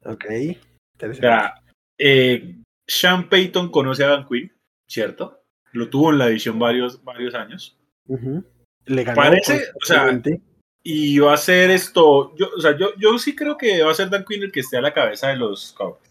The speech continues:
Speaker 2: Y de
Speaker 1: Ujú.
Speaker 2: ser así, yo sé que, que Sean Payton va a ser de las suyas.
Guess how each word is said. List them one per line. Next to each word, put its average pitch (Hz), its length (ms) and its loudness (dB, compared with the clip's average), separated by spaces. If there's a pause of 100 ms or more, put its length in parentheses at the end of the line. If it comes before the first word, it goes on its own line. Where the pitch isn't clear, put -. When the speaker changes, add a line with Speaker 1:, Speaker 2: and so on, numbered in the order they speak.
(280)
Speaker 2:
Y 190 100 0
de 202 100 8
Speaker 1:
Ujú. 185 60 6
Speaker 2:
ser 220 200 4
así, 294 380 0 (180)
yo 139 220 0
sé 156 260 -2
que, 147 600 0
que 120 140 -8
Sean 113 300 0
Payton 139 460 -2
va 131 80 2
a - 20 2
ser 120 200 0
de 127 80 -6
las 117 160 -2
suyas. 95 280 -16